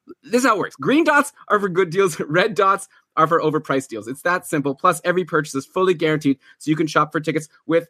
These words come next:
confidence. Brian, I'm in Toronto, like I said. I wanna check out a Leafs playoff game,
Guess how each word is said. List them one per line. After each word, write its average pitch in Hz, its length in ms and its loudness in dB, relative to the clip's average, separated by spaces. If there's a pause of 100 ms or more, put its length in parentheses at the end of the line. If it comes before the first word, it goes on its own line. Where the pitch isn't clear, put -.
(140)
confidence. 165 520 -2 (220)
Brian, 160 360 0 (240)
I'm 131 140 0
in 165 100 2
Toronto, 143 340 0
like 131 140 -4
I 135 40 -2
said. 107 220 -8 (120)
I 226 140 2
wanna 233 200 2
check 190 280 -2
out 170 260 0 (140)
a 147 60 -4
Leafs 151 280 -2
playoff 139 320 -2
game, 127 300 -4